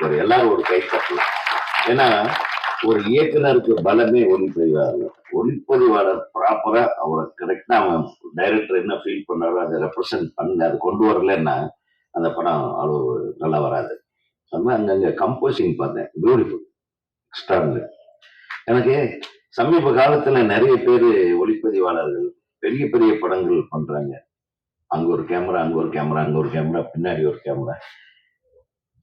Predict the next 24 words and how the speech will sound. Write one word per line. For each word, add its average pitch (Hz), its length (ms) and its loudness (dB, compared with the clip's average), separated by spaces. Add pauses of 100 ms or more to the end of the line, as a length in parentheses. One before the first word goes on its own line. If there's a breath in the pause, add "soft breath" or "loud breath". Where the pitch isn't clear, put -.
(140)
ஒரு 107 280 2
நிமிஷம் 107 440 2
நடக்கிற 80 360 -2
ஒரு 73 180 2 (100)
ஈவென்ட், 73 320 -4 (160)
ஒரே 127 220 2 (160)
நிமிஷம் 107 480 2
நடக்கிற 92 320 -2 (100)
ஒரு - 140 2
காட்சி, - 380 -8 (1300)
கிட்டத்தட்ட - 500 0 (100)
ஒரு 90 120 2
ஐம்பது 95 280 0
நிமிஷத்துக்கு 101 440 -2
எடுக்கிறாங்க - 360 -6 (1600 soft breath)
ஒரே - 320 -2 (140)
காட்சி. - 380 -6 (1300 soft breath)
அது 113 180 2 (300)
எடிட் 113 300 -2
பண்ணா 120 200 2 (120)
ஒரு 107 160 0
நிமிஷத்துக்கு - 420 -4
தான் 98 140 0
வரும், - 220 -4